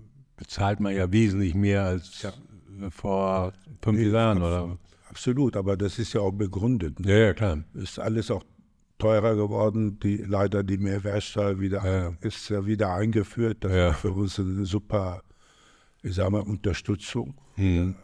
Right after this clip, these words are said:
Speaker 2: Die zwölf Prozent Unterschied, äh, macht dann viel aus, ne?
Speaker 1: Ja, ja.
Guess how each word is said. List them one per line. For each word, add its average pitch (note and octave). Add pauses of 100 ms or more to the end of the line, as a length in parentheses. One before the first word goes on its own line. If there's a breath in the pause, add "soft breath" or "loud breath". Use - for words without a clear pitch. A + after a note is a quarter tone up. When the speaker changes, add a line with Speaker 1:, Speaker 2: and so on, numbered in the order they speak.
(920)
Speaker 2:
Die -
zwölf -
Prozent G2
Unterschied, G2+
äh, G2
macht G2
dann G#2
viel -
aus, G2+
ne? E2+
Speaker 1:
Ja, F#2
ja. F2